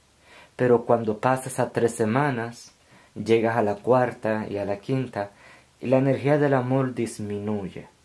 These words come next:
Para controlar la energía del amor y mantenerla positiva siempre, yo recomiendo que usemos la piedra natural, genuina, llamada rubí.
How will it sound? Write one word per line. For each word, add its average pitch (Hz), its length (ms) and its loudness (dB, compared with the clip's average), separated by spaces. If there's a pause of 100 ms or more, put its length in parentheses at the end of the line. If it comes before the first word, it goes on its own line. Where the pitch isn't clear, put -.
(600)
Para 123 540 4
controlar 127 720 0
la 165 140 2
energía 123 420 2
del 135 180 2
amor 101 380 -6 (280)
y - 80 -4
mantenerla 117 720 0
positiva 113 600 -4
siempre, 95 560 -10 (460)
yo 127 180 6
recomiendo 123 800 2
que - 80 -2
usemos 113 840 0 (640)
la 107 240 0
piedra 110 680 2
natural, 101 800 -2 (640)
genuina, 113 720 0 (480)
llamada 107 640 2 (100)
rubí. 95 480 -6